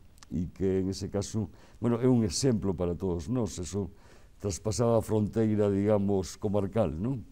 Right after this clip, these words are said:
Para entendernos. Pero despois aínda, ah, tenía un plus en, engadido a túa xestión, por esa, a xestión es non solo que, eh,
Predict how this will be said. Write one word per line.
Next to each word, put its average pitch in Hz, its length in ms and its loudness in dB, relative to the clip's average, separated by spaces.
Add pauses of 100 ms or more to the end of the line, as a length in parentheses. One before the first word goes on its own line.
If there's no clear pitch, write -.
Para 85 180 -4
entendernos. 85 560 -4 (960)
Pero 151 400 2
despois 165 720 2
aínda, 139 320 2
ah, 131 160 2
tenía 151 320 2
un 107 80 0
plus 95 320 -4
en, 87 240 -2
engadido 101 500 4
a 95 80 0
túa 92 140 -2
xestión, 82 480 -4
por 87 160 -2
esa, 78 180 -8
a 87 60 -6
xestión 120 480 -4 (640)
es 95 240 0
non 117 160 2
solo 117 480 0
que, 101 320 -4
eh, 92 340 -14